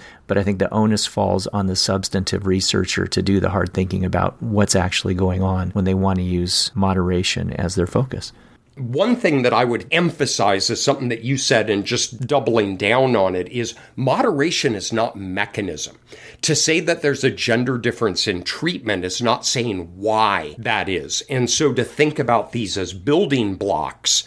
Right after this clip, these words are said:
Speaker 2: if you have a treatment effect and it's more salient for girls and boys,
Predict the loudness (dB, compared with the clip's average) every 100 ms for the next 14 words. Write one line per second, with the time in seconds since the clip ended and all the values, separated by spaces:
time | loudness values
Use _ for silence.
0 | -6 -2 -2 0 0 2 0 -2 -2 -2
1 | -2 -4 -4 -2 -4 0 0 0 -2 -2
2 | 0 2 0 2 0 0 2 2 0 -6
3 | -4 0 4 4 2 -2 -2 -2 2 4
4 | 2 -2